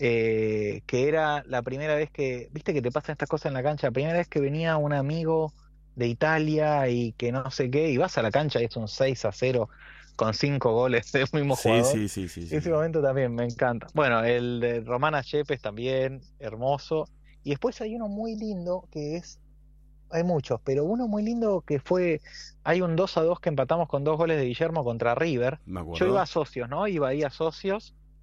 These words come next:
Speaker 1: cuando había visitantes, te tiraban cosas y
Speaker 2: Sí, sí,
Speaker 1: entonces estás
Speaker 2: era
Speaker 1: jugando un
Speaker 2: magnífico.
Speaker 1: superclásico, tenés a los de, sí, tenés a los de River arriba, yo iba a socios sobre la, la primera abajo. Y, y me acuerdo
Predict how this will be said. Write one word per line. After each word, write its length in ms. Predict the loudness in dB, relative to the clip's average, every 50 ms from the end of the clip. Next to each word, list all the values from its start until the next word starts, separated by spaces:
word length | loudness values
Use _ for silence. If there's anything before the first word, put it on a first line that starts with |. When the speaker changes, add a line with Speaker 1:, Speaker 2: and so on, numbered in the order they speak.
| -20 -20 -20 -20 -8
Speaker 1:
cuando 220 | -6 -6 0 2 2
había 180 | 4 4 2 2
visitantes, 800 | 0 -2 -6 -4 0 2 2 4 4 2 2 0 -4 -8 -8 -10
te 100 | -10 -8
tiraban 380 | -2 0 0 0 0 -2 -2
cosas 720 | -2 0 2 2 2 2 0 -2 -4 -6 -8 -8 -10 -10 -12
y 200 | -12 -10 -10 -10
Speaker 2:
Sí, 140 | -8 -8 -8
sí, 40 | -4
Speaker 1:
entonces 340 | -4 -4 -4 -4 -8 -10
estás 240 | -12 -12 -14 -12 -8
Speaker 2:
era 120 | -6 -6 -6
Speaker 1:
jugando 320 | -4 -2 -2 -2 -2 -4
un 60 | -6 -4
Speaker 2:
magnífico. 100 | -6 -2
Speaker 1:
superclásico, 560 | 0 0 0 2 2 0 0 0 0 0 0
tenés 200 | 0 -2 0 0
a 40 | 0
los 120 | 2 2
de, 200 | 2 0 0 -2 -6 -20 -20 -20 -20 -20 -20 -20 -20 -20 -10 -4
sí, 300 | -2 0 2 2 0 0
tenés 280 | -2 -4 -4 -4 -2 0
a 40 | 0
los 120 | 0 2 2
de 120 | 2 2
River 320 | 2 2 2 2 2 2
arriba, 520 | 2 2 2 0 2 2 2 0 0 -4 -6 -16
yo 160 | -20 -6 0 0
iba 80 | 0 2
a 40 |
socios 320 | 0 -2 -2 -2 -2 -4 0
sobre 200 | 0 2 2 4 2 2 0
la, 200 | 0 -2 0 0
la 140 | 0 0 0
primera 340 | 0 -2 0 2 2 4 4
abajo. 340 | 4 2 0 -2 -8 -10 -10 -16 -20 -20 -20 -20 -20 -20 -20 -20 -10
Y, 880 | -4 -2 0 0 2 2 2 2 0 0 0 0 0 0 0 -2 -4 -4 -4
y 120 | -2 0
me 80 | 0 0
acuerdo 760 | 0 0 0 0 2 2 2 0 -2 -2 -2 0 2 2